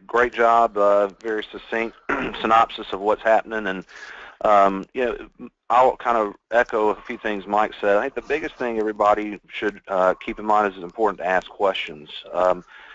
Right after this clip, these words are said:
you may or may not know if, if this may impact you, but there should be somebody that's working with you in your plan that could easily answer these questions and do some homework for you to make sure you get out in front of this. Also keeping in mind that, um, you know, it's important to look at this also,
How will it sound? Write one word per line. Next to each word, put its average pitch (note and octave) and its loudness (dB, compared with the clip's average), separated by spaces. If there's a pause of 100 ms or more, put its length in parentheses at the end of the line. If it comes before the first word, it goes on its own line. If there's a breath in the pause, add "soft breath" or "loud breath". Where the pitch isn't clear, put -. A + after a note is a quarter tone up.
(280 loud breath)
you A#2+ -4
may A#2+ 2
or A2+ 2
may A2+ 2
not A2 4
know G#2+ 4
if, G2 -2 (120)
if G#2 -12
this G#2+ -6
may G2+ 0
impact G2+ 0
you, G2+ -12
but G2 -4
there G2+ -2
should C#3+ -6
be B2 -8
somebody G#2 0
that's - -10
working G2+ 0
with F#2 -8
you G2 -4
in F#2 -4
your F2 -4
plan G2 -4
that E2+ -8
could F2+ -8
easily F#2 -6
answer F2+ -4
these F2 -10
questions F#2 -2
and F2 -8
do F#2 -6
some E2+ -10
homework F2+ -2
for F2 -4
you D#2+ -4
to D#2+ -10
make F2 -4
sure - -10
you E2 -10
get E2 0
out E2 0
in - -20
front F#2 -2
of D#2 -6
this. D2+ -8 (600 loud breath)
Also D3 2
keeping A#2+ -2
in G2 -2
mind A2+ 2
that, F#2 0 (120)
um, F2+ 0
you G#2+ -16
know, F#2+ -2
it's - -10
important A2 0
to A#2 -4
look A#2 -2
at F#2 -6
this G#2+ -2 (340)
also, G#2 0